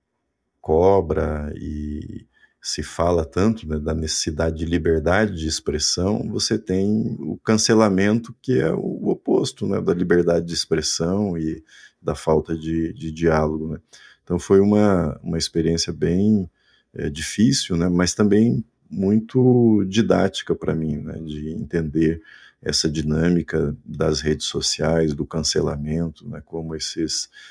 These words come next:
processos, eles são muito acelerados e, e descolados da vida, é, comunitária, das relações, né? No meu caso, eu, eu acabei tendo a meu favor,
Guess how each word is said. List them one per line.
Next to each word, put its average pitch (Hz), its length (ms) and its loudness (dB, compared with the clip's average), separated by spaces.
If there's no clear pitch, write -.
processos, 82 540 2
eles 85 260 2
são 90 160 0
muito 98 360 0
acelerados 92 800 0
e, 110 220 2
e 107 100 0
descolados 104 1040 2
da 98 380 0
vida, 98 680 0
é, 80 460 -6
comunitária, 85 1160 2
das 78 180 0
relações, 82 800 -2
né? 85 160 -6
No 92 80 -4
meu 117 220 4
caso, 107 800 2
eu, 78 440 -8
eu 76 580 -8
acabei 85 600 -2
tendo 82 560 2
a 87 60 0
meu 92 160 4
favor, 101 500 4